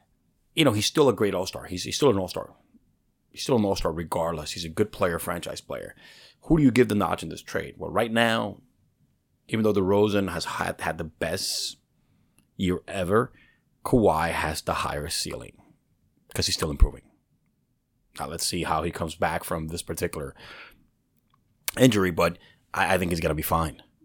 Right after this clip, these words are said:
So far, numbers-wise, you know, you give the edge to Kawhi. More upside in this game, more upside in his career. I think DeMar has reached his he-, ceiling. This is his best season ever. This is what you're gonna get from DeMar DeRozan.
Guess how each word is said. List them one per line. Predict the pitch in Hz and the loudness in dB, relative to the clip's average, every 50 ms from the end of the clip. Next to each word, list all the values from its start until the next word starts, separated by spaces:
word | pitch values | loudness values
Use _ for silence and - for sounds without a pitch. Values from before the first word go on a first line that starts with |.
| _ - | _ -4
So | - - 151 180 | 2 4 4 4
far, | 170 - 185 180 196 208 220 233 208 170 - - - _ _ _ _ - | 4 6 6 6 8 8 6 4 2 -2 -6 -14 -20 _ _ _ _ -4
numbers-wise, | - 131 131 147 185 208 190 - 202 196 202 208 208 214 220 - - - | 2 4 4 6 6 6 6 6 8 8 8 8 6 4 2 0 -2 -2
you | 185 165 | 0 2
know, | 127 135 | 2 4
you | 156 135 | 4 2
give | 127 139 | 2 2
the | 131 127 113 110 | 4 6 6 6
edge | 127 143 - - | 6 4 2 -2
to | - - | -2 -2
Kawhi. | 143 - 185 170 - - - - 147 156 147 - _ _ _ _ _ _ _ _ _ - | -2 2 4 4 4 4 4 2 0 -2 -6 -14 _ _ _ _ _ _ _ _ _ 4
More | 110 110 110 - | 6 6 6 6
upside | 104 107 - - - 110 104 117 117 | 6 2 2 4 4 4 6 4 4
in | 120 | 2
this | 123 117 | -2 -2
game, | 113 - 101 98 107 117 | -2 -2 0 0 0 -2
more | 113 101 98 98 101 98 | -2 0 0 0 0 0
upside | 98 95 - - - 101 95 90 | -2 -2 0 0 0 0 0 0
in | 90 82 | -2 -4
his | 82 82 - | -4 -6 -8
career. | - - - 147 - 156 170 165 165 165 156 - - - - - - _ _ _ - | -10 -10 -6 0 2 4 4 4 4 2 0 -6 -12 -20 -20 -20 -20 _ _ _ -8
I | - 92 | -8 -6
think | 90 - 87 85 85 82 76 - - _ _ _ _ _ _ _ _ - - - | -4 -4 -4 -4 -4 -4 -6 -10 -14 _ _ _ _ _ _ _ _ -20 -4 2
DeMar | 110 107 92 98 98 98 90 | 2 4 6 8 6 6 6
has | - 95 87 80 - | 4 2 2 0 0
reached | 87 82 80 - | -2 -4 -2 -4
his | - - | -4 -6
he-, | - - - - 151 143 | -6 -6 -4 -6 -6 -4
ceiling. | - - - - 131 127 127 127 131 123 | -4 -4 -2 2 4 4 4 4 4 4
This | 107 98 85 - | 2 2 0 -2
is | 95 | -4
his | 90 78 - | -6 -6 -6
best | - - 85 - - - | -2 -2 -2 -2 -2 -2
season | 95 85 82 85 | -4 -2 0 2
ever. | 107 131 131 127 123 117 | 2 4 4 4 2 0
This | 98 98 - | 0 -2 -2
is | - | -4
what | 107 - | -6 -4
you're | - - 110 | -2 0 0
gonna | 104 | 0
get | 101 113 104 | 0 -2 -4
from | - - 104 101 95 | -2 -4 -4 -2 0
DeMar | 92 87 92 85 85 | 0 2 2 2 0
DeRozan. | 87 85 85 80 73 71 69 - - - | 0 -4 -4 -4 -4 -6 -8 -10 -12 -14